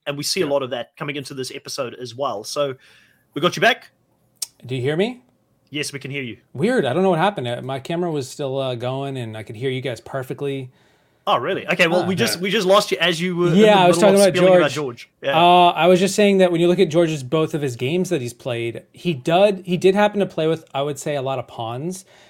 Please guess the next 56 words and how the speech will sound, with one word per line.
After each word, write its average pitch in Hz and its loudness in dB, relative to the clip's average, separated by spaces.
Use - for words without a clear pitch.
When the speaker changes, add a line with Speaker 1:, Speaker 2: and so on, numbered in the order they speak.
Speaker 3:
And 143 -6
I 143 -2
do 160 4
Speaker 1:
Hmm. 156 2
Speaker 3:
wonder 143 -4
if 139 -10
you're 139 -6
playing 147 -8
with 135 -10
people 139 -6
who 139 -4
are, 123 -4
like, - -14
super 117 -10
fans 160 -6
of 170 0
the 170 -2
game 170 -4
and 135 -10
they 120 -8
know 120 -6
a - -4
lot 127 -4
Speaker 1:
Yes. 120 -6
Speaker 3:
about 117 -8
it. 175 -6
Like, 131 -8
he's 147 -10
not 202 0
gonna 202 0
find 151 -6
the 123 -10
Matts 131 -8
and 107 -14
the 104 -14
Jerrys 120 -4
and 110 -10
the 104 -14
Karas 123 -6
of 110 -10
the 117 -10
world 113 -10
out 120 -8
on 120 -10
American 120 -8
Survivor, 107 -12
which 139 -6
Speaker 2:
Yeah. 98 -6
Speaker 3:
might 165 -4
prove 190 0
Speaker 1:
That's 180 4
Speaker 3:
a 165 -2
Speaker 1:
my 156 0
Speaker 3:
little 156 -2
bit 165 -2
Speaker 1:
criticism. 131 -8